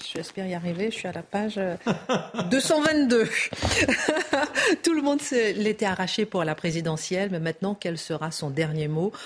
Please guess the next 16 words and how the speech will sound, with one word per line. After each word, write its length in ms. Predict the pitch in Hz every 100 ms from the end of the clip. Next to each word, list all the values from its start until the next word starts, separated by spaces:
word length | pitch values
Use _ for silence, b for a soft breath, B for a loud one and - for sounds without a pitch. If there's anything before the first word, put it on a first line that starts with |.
| B
En 120 | 175
quoi 180 | 165 214
la 120 | 190
France 320 | 170 - 185 175
a-t-elle 240 | 156 160
besoin 260 | 156 151 156
d'être 300 | 151 - 147
sauvée ? 460 | - 269 233 320
Les 100 | 262
questions 280 | 185 170 175
que 60 | 160
j'ai 80 |
envie 140 | 156 160
de 60 |
lui 60 | 151
poser. 400 | - 180 202 330